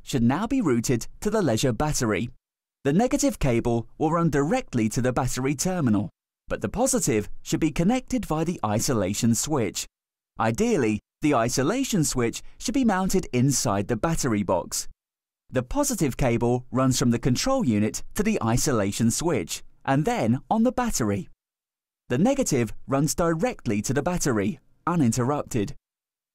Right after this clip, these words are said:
The power cables can now be connected to the battery, together with the Caravan's regular power cables.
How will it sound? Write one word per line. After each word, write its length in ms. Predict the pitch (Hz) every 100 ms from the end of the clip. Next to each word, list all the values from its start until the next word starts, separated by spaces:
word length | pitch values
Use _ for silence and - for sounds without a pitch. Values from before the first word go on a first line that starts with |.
| _
The 100 | -
power 300 | - 285 285
cables 560 | - 151 151 156 143 - -
can 120 | 175
now 200 | 208 254
be 120 | 285
connected 480 | - 175 123 - 127
to 60 | 127
the 120 | 151
battery, 560 | 220 214 135 101 165 - -
together 540 | - 208 269 160 131 139 -
with 140 | - 269
the 80 | 277
Caravan's 580 | 139 131 135 175 156
regular 460 | 120 175 127 113 98
power 260 | - 104 95
cables. 640 | 113 98 95 107 -